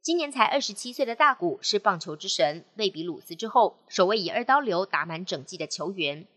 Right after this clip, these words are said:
前途依旧不可限量。他的成就已经在棒球史上占有一席之地。本节新闻由台视新闻制作，感谢您的收听。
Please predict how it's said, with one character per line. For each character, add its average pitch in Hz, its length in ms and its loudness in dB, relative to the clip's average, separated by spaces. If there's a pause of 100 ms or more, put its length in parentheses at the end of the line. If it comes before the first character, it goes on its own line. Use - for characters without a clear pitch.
前 180 260 -2
途 156 240 -12
依 196 140 -10
旧 190 160 0
不 214 120 -10
可 - 180 -6
限 190 240 -4
量。 202 260 6 (380)
他 233 100 -2
的 214 80 4
成 180 240 -8
就 226 280 2
已 160 100 -14
经 170 180 -8
在 190 120 2
棒 277 180 -2
球 208 160 -4
史 - 200 -2
上 214 360 2
占 220 180 0
有 147 220 -6
一 - 80 -18
席 143 200 -10
之 - 140 -8
地。 170 300 -6 (600)
本 185 140 2
节 180 120 0
新 262 200 -4
闻 208 200 6
由 185 140 0
台 165 220 -6
视 190 140 -6
新 208 180 -4
闻 196 120 -4
制 214 140 -6
作， 202 360 4
感 151 160 -4
谢 175 140 -6
您 151 160 -10
的 180 80 -8
收 202 180 -2
听。 226 340 -10